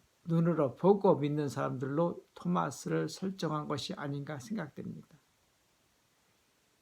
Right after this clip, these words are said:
이 장면을 묵상 관시-, 이 장면을 묵상 관사-, 관상하시면 내가 토마스가 되어 그토록 찾아 헤매던 부활하신 예수님께서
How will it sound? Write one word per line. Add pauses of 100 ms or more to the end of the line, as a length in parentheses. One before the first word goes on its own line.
(160)
이
장면을
묵상
관시-, (880)
이
장면을
묵상
관사-, (100)
관상하시면 (1600)
내가
토마스가
되어
그토록
찾아
헤매던
부활하신
예수님께서